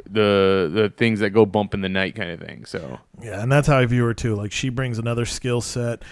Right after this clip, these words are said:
Speaker 2: She kinda fills in where, you know, like, uh, Hannibal King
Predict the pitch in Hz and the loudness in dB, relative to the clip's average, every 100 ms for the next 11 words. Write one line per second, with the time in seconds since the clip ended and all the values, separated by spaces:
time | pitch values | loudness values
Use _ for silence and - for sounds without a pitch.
0 | - - - 180 156 156 139 127 143 139 | -20 -10 4 6 6 6 4 4 6 6
1 | 131 131 131 131 123 123 120 117 113 110 | 6 2 0 0 0 2 2 2 -2 -6
2 | _ _ _ _ _ - 156 123 113 113 | _ _ _ _ _ -10 -4 -2 0 -2
3 | 110 113 110 - - - _ _ _ _ | -2 -4 -4 -10 -20 -20 _ _ _ _
4 | _ - 127 107 107 131 143 127 123 - | _ -6 -4 -2 2 4 6 4 2 2
5 | 151 135 127 123 | 2 2 0 -6